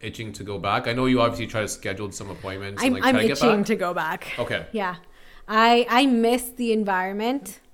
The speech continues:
Speaker 2: I miss, like, that feeling that when you're in there, it means you're, you're in there for business.
Speaker 1: Yeah.
Speaker 2: You know, like, don't talk to me while I'm at the gym.
Speaker 1: Are you gonna be okay with a one hour limit?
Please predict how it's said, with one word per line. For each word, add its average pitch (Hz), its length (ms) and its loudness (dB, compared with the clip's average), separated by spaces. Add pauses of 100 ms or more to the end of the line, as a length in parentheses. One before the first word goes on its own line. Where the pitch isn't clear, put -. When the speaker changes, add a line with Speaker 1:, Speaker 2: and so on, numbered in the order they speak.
(220)
Speaker 2:
I 226 160 0
miss, 226 380 0
like, 233 300 -2 (500)
that 214 500 -4
feeling 247 360 -2
that 208 220 0
when 220 200 0
you're 240 140 2
in 240 320 0
there, 226 240 2
it 185 180 -12
means 254 380 -2
you're, 254 300 -6 (140)
you're 233 180 -2
in 349 100 -2
there 480 140 0
for 302 140 2
business. 202 760 -4
Speaker 1:
Yeah. 90 240 -8 (180)
Speaker 2:
You 214 140 -4
know, 214 160 -2
like, 208 300 -6 (200)
don't 262 240 0
talk 285 280 -4
to - 120 -8
me 226 100 -2
while 202 160 -4
I'm 196 100 -8
at 180 120 -12
the 190 80 -12
gym. - 260 -12
Speaker 1:
Are 110 60 -2
you 117 100 0
gonna 127 140 -2
be 131 120 2
okay 110 280 0
with 120 180 -2
a 110 60 -2
one 101 240 -4
hour 98 280 -2
limit? 104 360 -8